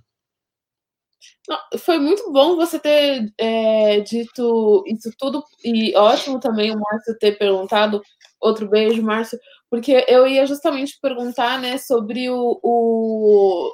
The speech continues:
se você reconhecia o viés político da sua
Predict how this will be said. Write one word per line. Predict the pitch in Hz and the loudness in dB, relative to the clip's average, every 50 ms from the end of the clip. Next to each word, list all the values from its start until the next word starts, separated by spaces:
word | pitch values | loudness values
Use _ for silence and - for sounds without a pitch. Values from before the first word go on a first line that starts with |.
| - 214 | -4 -6
se | - - - 202 | -6 -6 -8 -8
você | 214 214 - 240 220 | -6 -4 -2 -2 -4
reconhecia | 208 - 233 220 220 214 226 226 - 202 214 208 214 214 214 _ _ _ _ _ _ _ _ - 226 226 | -2 -2 -4 -6 -6 -8 -8 -8 -8 -4 -2 -2 -2 -4 -6 _ _ _ _ _ _ _ _ -4 -2 -2
o | 220 214 | -2 -2
viés | 196 208 214 226 247 226 226 233 - - _ - | -2 -6 -4 0 2 2 2 0 -2 -6 _ -8
político | 220 220 226 - - 285 | -8 -8 -8 -6 -6 -4
da | 240 247 262 | -2 -2 -2
sua | - - 294 269 | -2 -2 0 2